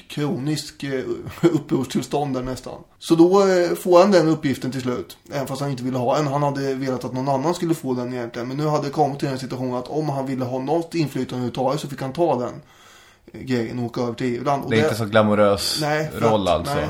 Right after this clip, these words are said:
Speaker 1: det kan lätt gå åt helvete här.
Speaker 2: Ja.
Speaker 1: Vilket det gör också. Och då är han riktigt rökt.
Speaker 2: Mm.
Speaker 1: Och ska ställas till svars för det här. Det kunde man ju räkna ut att, eh,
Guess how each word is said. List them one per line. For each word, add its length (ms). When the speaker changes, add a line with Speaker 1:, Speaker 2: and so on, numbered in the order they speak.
Speaker 1:
det 80
kan 280
lätt 220
gå 120
åt 100
helvete 400
här. 220
Speaker 2:
Ja. 300
Speaker 1:
Vilket 180
det 60
gör 260
också. 280
Och 120
då 180
är 60
han 220
riktigt 380
rökt. 480
Speaker 2:
Mm. 140
Speaker 1:
Och 160
ska 180
ställas 380
till 140
svars 600
för 140
det 60
här. 160
Det 100
kunde 200
man 80
ju 60
räkna 220
ut 220
att, 200
eh, 60